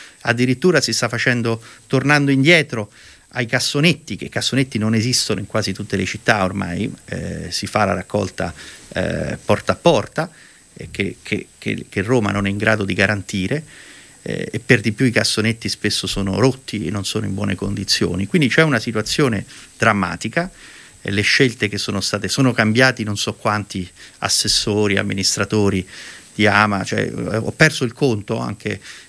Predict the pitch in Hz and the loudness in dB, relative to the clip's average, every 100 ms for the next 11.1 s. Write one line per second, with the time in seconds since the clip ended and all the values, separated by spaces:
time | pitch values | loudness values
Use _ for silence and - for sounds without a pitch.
0 | - 104 92 98 101 110 117 131 - 117 | -8 -4 -2 -2 -2 -2 0 0 2 2
1 | 113 - 113 135 135 120 107 107 110 - | 2 0 2 2 2 0 0 0 0 -2
2 | 107 - 135 104 - - 123 110 98 175 | -4 -2 0 0 -2 2 2 2 0 2
3 | 160 - 135 120 127 123 107 - 104 - | 2 2 0 2 2 2 0 -6 -10 -12
4 | - - - - 117 120 117 107 - 107 | -18 -18 -18 -8 -4 0 2 2 2 2
5 | - 120 110 120 110 113 110 113 139 92 | 2 2 0 -2 0 0 0 2 2 2
6 | 90 120 120 107 107 117 123 - 101 104 | -2 -6 -6 -6 -2 -2 -4 -2 0 2
7 | 135 - 113 113 113 101 87 104 - - | 2 0 -6 -4 -2 -2 -4 -8 -12 -16
8 | - - - - 95 113 135 127 123 135 | -18 -18 -20 -8 -2 4 4 4 4 4
9 | 127 110 104 - 117 127 120 113 107 - | 2 -2 -2 -2 -2 0 2 2 -2 -6
10 | - 131 131 160 135 120 117 110 110 107 | -6 2 6 6 4 2 4 2 2 -2
11 | 92 | -6